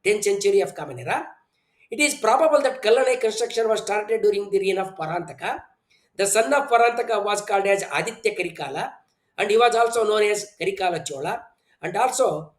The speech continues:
and the dam was completed during the reign of his grandson, Rajaraja Chola one. Therefore,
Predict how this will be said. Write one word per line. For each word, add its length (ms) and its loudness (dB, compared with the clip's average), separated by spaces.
and 160 0
the 140 4
dam 240 4
was 140 2
completed 480 -4
during 240 2
the 100 -2
reign 180 0
of 280 -4
his 100 -12
grandson, 560 -2
Rajaraja 720 -2
Chola 300 -6
one. 240 -2
Therefore, 680 0